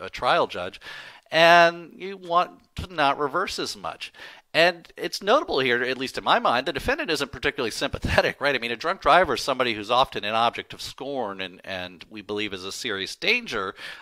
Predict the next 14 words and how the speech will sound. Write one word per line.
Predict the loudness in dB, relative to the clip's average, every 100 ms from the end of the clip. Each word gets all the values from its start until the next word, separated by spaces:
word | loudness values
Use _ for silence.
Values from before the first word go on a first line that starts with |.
| -2
Um, | 4 6 6 2 -6
but | 0 4
perhaps | 6 6 4
because | -2 -2 2
they | 2
only | 2
had | 2
a | 0
horse, | 0 -2 -2 -6 -8 -14 -20 -20 -18
you | -12
know, | -10 -6
that's, | -4 -4 -10
that's | -4 -6 -6 -10
different. | -10 -12